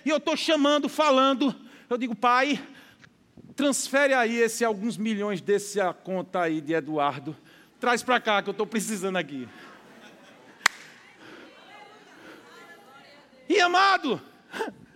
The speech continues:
tá funcionando.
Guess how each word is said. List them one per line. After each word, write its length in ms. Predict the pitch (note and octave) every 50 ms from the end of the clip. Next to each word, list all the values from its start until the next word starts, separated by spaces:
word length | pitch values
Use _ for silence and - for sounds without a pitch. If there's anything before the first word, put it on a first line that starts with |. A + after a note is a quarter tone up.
| - _ _ _ _ _ _ _ _ _ - _ _ _ _ _ _ _ _ _ _ _ _ _ _ _ - - _ _ _ - - - _ _ _ _ _ _ - - _ _ _ _ _ - - - _ _ _ - - _ - - - - - - - - - - - - - - -
tá 200 | - E4 F4 -
funcionando. 1040 | - G#4 - - - D#5 D#5 D#5 D5+ - A4 D4 B3 A3 G3+ D#3+ F#3+ F3 D3+ C#3+